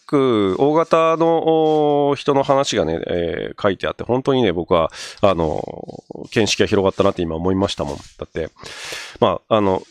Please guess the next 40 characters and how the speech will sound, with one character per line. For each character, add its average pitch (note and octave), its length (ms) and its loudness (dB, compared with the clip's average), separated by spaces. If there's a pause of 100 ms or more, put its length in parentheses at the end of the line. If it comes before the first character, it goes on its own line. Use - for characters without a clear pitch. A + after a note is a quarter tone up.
(120)
運 G3 140 4
送 A#3 180 0
関 B3 180 2
係 C3+ 100 0
が F#2+ 100 2
ブ G#2 120 2
ラ - 80 4
ッ - 40 -8
ク - 80 0
な G#2+ 100 4
と G#2 80 2
こ G#2 60 4
ろ G2+ 80 2
が F2+ 120 2
多 B2 180 2
い G2 40 -2
っ F2 40 -6
て - 120 -2
い F#2 40 0
う - 40 0
の D#2+ 60 -2
は D#2+ 40 -4
ね、 E2 100 -6
ち - 80 -12
ょ - 20 -18
っ - 20 -20
と A2+ 60 -6
聞 - 160 -2
い - 20 -10
て F3 120 2
た G2+ 100 0
ん - 60 -6
で - 60 -10
す - 80 -14
け - 80 -10
ど - 60 -10
も、 - 140 -12
確 - 220 0
か A2+ 120 2
に、 G2 280 2